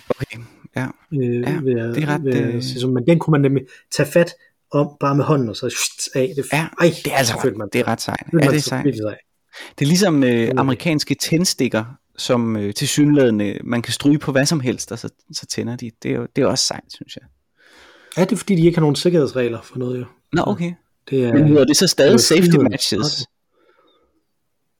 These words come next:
Speaker 2: Ja, men det, jeg tror bare, det står udenpå, sådan så det, sådan så de siger, øh, "Pas på,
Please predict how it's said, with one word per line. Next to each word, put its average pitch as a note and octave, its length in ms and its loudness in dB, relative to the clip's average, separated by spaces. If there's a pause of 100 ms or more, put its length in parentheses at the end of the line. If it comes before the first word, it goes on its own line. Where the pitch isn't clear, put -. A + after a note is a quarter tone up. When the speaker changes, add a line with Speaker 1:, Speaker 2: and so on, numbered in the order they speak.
(1080)
Speaker 2:
Ja, E3 400 6
men E3 160 2
det, E3 280 0 (100)
jeg E3 120 4
tror - 140 0
bare, E3 100 4
det - 80 -4
står - 220 6
udenpå, D#3 400 4
sådan C3+ 220 -2
så A#2+ 100 -2
det, A#2+ 480 0
sådan C3+ 160 -6
så B2 80 -2
de A#2+ 160 -4
siger, A#2+ 680 0
øh, G#2+ 60 -6
"Pas - 160 -4
på, E3+ 320 2